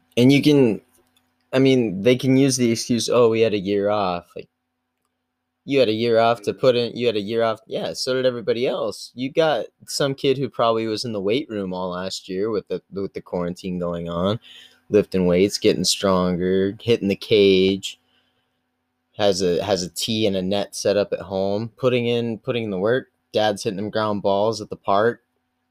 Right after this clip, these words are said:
Speaker 1: with social distancing, of course.
Speaker 2: Of course, of course.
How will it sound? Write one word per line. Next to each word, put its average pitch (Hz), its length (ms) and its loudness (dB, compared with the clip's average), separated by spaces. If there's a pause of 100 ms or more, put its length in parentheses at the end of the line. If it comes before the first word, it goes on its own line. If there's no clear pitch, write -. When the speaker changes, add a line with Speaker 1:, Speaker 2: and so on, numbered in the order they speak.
(380)
Speaker 1:
with 117 220 0
social 104 420 -4
distancing, 90 600 -8
of 80 140 -18
course. 87 300 -10 (2250)
Speaker 2:
Of 104 160 -12
course, 127 300 -18
of 110 180 -20
course. 110 200 -20